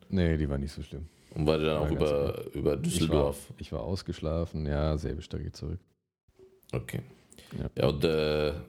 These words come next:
Speaker 1: Zwischendrin.
Speaker 2: du bist in, du bist abends in Brüssel angekommen.
Speaker 1: Ja, um zehn.
Speaker 2: Und, äh, und in Brüssel war Comic-Con.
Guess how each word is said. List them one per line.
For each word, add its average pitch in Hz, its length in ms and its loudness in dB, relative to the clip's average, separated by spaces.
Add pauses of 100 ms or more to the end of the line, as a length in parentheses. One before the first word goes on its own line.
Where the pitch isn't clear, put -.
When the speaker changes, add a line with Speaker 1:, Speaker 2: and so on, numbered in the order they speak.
(100)
Speaker 1:
Zwischendrin. - 360 -6
Speaker 2:
du 85 80 4
bist 78 200 2
in, 85 440 0 (380)
du 82 100 2
bist 82 140 0
abends 82 280 0
in 82 140 2
Brüssel 80 520 0
angekommen. 80 540 0 (800)
Speaker 1:
Ja, 85 200 -2 (260)
um 92 180 -10
zehn. 64 240 -8
Speaker 2:
Und, 76 440 0 (600)
äh, 78 220 0 (400)
und 82 120 4
in 82 100 2
Brüssel 151 280 0
war 95 140 2
Comic-Con. - 460 0